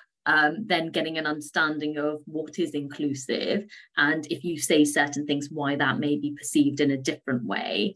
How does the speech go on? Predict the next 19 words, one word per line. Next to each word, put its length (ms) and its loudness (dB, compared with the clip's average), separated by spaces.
Um, 360 2
but 160 6
also 680 6
for 180 0
individuals 680 0
to 140 -10
understand 680 0
how 320 -4
to 120 -4
raise 340 4
it 140 0
if 100 -10
they're 120 2
not 280 2
happy 340 -6
with 160 -2
what 220 -6
someone 380 -2
said. 380 -4